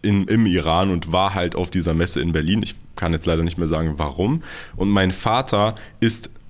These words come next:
zum Studieren nach Deutschland gezogen, mit zwanzig, soweit ich weiß. Das heißt, mein Vater hat hier studiert, im, in, in Sachen I T und meine, und hat meine Mutter per Zufall auf dieser Messe in Berlin kennengelernt.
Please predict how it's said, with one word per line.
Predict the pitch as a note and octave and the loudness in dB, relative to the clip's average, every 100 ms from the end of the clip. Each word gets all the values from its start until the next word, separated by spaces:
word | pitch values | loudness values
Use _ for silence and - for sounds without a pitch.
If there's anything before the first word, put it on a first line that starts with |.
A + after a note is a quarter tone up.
| F#2+ - | -8 -4
zum | - C#3 C#3 | 0 2 2
Studieren | - A2 F#2+ B2 C#3+ F#2+ F2 | 2 0 2 2 2 2 2
nach | F#2+ G2 | 2 0
Deutschland | - F2+ F#2 - E2 D#2 | 0 0 0 0 -4 -4
gezogen, | E2+ - E2 E2 G2 | -6 -2 -2 0 0
mit | F2+ | 0
zwanzig, | - E2+ G2 G2 D#2+ | 0 -2 0 -2 -4
soweit | - D#2 D2+ | -4 -2 -2
ich | - - | -4 -4
weiß. | E2 B2 - - - | -2 -2 -4 -12 -12
Das | G#2 | -2
heißt, | G#2+ G2+ | 0 2
mein | F#2 | 0
Vater | - A2 A2+ | 2 0 0
hat | G2 | -2
hier | - G2 - | 0 0 0
studiert, | - - F2 F2 B2+ E3 - - - - - | -4 -2 -2 2 2 2 -4 -16 -18 -20 -2
im, | F#2+ F2+ F2 - | 0 2 2 0
in, | F2+ | 0
in | D#2+ F2 | 2 2
Sachen | F#2 G#2+ D#2 | 0 0 0
I | E2+ | 0
T | - - C3+ | 2 0 2
und | G2+ F2 | 0 0
meine, | F2 E2+ E2 | 0 0 0
und | G2 F2+ | -2 -4
hat | A#2 G#2 | -4 -2
meine | F#2 F2+ | 0 2
Mutter | A2 A#2+ A2 | 2 0 -2
per | G#2 | -2
Zufall | - - G#2+ G#2 | -4 -4 -2 0
auf | E2+ | 0
dieser | - F2 E2+ | -2 0 0
Messe | F#2+ - G2+ | 2 0 0
in | F2+ | 2
Berlin | E2 E2 E2 | 2 0 0
kennengelernt. | E2 A2+ G#2+ F#2 F2+ F2+ | 0 0 2 2 0 -4